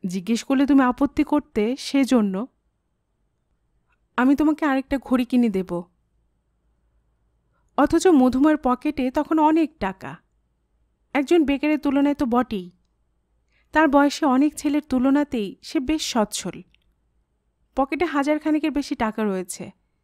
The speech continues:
কিন্তু ইচ্ছে মতন খরচ করার উপায় নেই। একজন বেকার দুহাতে টাকা উড়াচ্ছে, এ কি কেউ কখনো দেখেছে?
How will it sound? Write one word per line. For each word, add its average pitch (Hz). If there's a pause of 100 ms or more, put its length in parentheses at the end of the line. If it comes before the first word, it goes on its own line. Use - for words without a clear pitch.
(680)
কিন্তু 320
ইচ্ছে 311
মতন 320
খরচ 269
করার 254
উপায় 240
নেই। 180 (1300)
একজন 294
বেকার 269
দুহাতে 226
টাকা 214
উড়াচ্ছে, 247 (420)
এ 202
কি 262
কেউ 320
কখনো 311
দেখেছে? 226